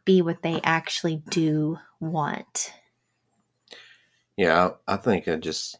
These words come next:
Speaker 2: I mean, I think basically you have to, it's like anything else, you have to get to know someone before you know exactly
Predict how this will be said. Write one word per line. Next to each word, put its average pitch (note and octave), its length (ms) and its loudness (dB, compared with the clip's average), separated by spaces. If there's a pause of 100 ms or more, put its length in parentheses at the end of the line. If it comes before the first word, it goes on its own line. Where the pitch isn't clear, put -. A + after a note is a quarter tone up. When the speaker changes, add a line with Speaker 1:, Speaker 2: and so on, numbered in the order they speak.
(140)
Speaker 2:
I - 60 -10
mean, F2+ 180 -4
I F2+ 40 -6
think F#2 360 -4
basically F2 640 0
you F2+ 140 -2
have F2 260 -2
to, D#2+ 240 -2
it's F#2 200 -6
like F#2 200 -2
anything E2 400 0
else, E2 240 -4
you F#2 60 2
have F#2 80 -2
to E2 80 -6
get F2+ 180 -4
to - 120 -8
know E2+ 280 0
someone D#2 600 -6 (720)
before G#2 240 2
you F2 120 4
know E2 180 2
exactly E2 920 0